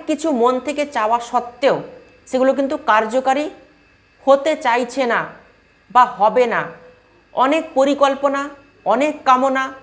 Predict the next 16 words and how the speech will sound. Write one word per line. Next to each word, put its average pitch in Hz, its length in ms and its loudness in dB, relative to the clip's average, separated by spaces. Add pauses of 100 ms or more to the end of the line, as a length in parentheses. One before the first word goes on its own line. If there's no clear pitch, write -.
(1500)
অনেক 269 280 2
কিছু 294 160 0 (100)
কিন্তু 277 160 -2 (100)
পূরণ 262 240 2 (120)
হচ্ছে 240 340 0
না 226 160 0
এই 185 120 -4
সময়। 156 220 -8 (420)
অনেক 311 280 0
কিছু 330 140 -2 (100)
পরিকল্পনা 285 500 0
করছেন 262 260 0
কিন্তু 254 200 -4 (100)
ফলপ্রসূ 277 520 0
হচ্ছে - 280 -2
না, 147 120 -2